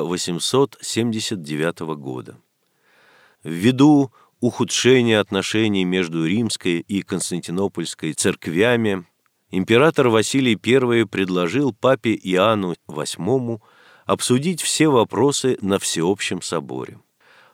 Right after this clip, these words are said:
Папа направил в Константинополь легатов с требованием к патриарху Игнатию отозвать клириков из Болгарии, грозя отлучением.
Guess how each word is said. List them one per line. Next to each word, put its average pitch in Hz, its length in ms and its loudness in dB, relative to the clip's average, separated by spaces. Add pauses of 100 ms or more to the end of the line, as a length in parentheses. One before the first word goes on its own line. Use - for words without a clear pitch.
(140)
Папа 165 300 4
направил 120 600 4
в - 100 -8
Константинополь 104 800 -2
легатов 101 720 0
с - 80 -6
требованием 120 680 0
к - 100 -20
патриарху 92 720 -2
Игнатию 110 640 -2 (240)
отозвать 117 720 2
клириков 120 680 -2
из 127 260 -8
Болгарии, 107 720 -2 (220)
грозя 90 680 -2
отлучением. 95 680 -8